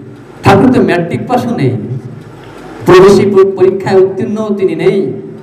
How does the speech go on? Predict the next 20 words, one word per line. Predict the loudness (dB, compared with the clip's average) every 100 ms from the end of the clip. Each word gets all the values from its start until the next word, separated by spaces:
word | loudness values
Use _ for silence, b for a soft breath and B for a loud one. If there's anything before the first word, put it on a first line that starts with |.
| -20 -20 -6
মাস্টার | 0 2 2 0
মশাইরা | 0 0 -2
তাকে | -2 -2 0 0 -2 -4 -8 -14 -18 -8 -2
বলছে, | 0 2 2 2 0 -4 -10 -14 -16 -2
"এই | 2
মেডিকেলে | 4 2 0 -2 -2
তোমার | -2 -2 -2
পড়ার | -2 -2 -2
কোনো | -4 -4
যোগ্যতা | -2 -2 -2 -2
নেই।" | 0 2 2 0 -8 -12 -18 -20 -20 -16 -4
তখন | 0 2
ঠাকুর | 2 2 0
বলছেন | -2 -2 -2 -2
যে, | -2
"আমার | -2 -2 -4
যোগ্যতা | -4 -6 0 0 -2
নেই, | -6 -8
ঠিক | -8
আছে | -6 -6